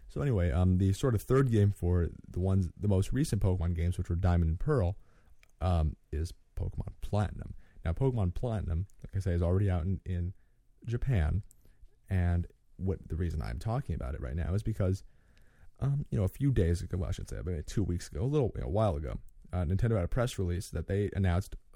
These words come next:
their entire, um, lineup. And I'm going to tell you about their entire lineup, because I'll be honest with you, and I, you know, I, I, I say I was partially making this because I have this new microphone here. I don't have that much to say.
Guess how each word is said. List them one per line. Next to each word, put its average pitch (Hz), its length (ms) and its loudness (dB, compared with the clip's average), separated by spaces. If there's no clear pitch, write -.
their 95 340 2
entire, 110 800 0
um, 90 380 2
lineup. 76 320 -4
And 85 120 -2
I'm 95 100 2
going 104 200 2
to - 60 -4
tell 180 100 2
you 98 120 2
about - 200 0
their 104 140 2
entire 87 480 2
lineup, 113 400 0
because 107 240 0
I'll 87 120 0
be 87 140 2
honest 90 220 4
with 127 100 0
you, 123 120 2
and 90 100 4
I, 78 120 2
you 52 80 -6
know, 52 80 -6
I, 50 160 -6
I, 78 160 0
I - 60 0
say 87 120 2
I 76 40 2
was 78 100 0
partially 113 320 0
making 95 220 2
this 90 100 -2
because 90 220 -2
I 85 60 2
have 85 180 2
this 82 160 0
new 85 100 6
microphone 98 540 2
here. 98 220 0
I 104 120 2
don't 131 140 4
have 117 180 2
that 101 140 4
much 90 200 2
to 82 80 -2
say. 90 360 2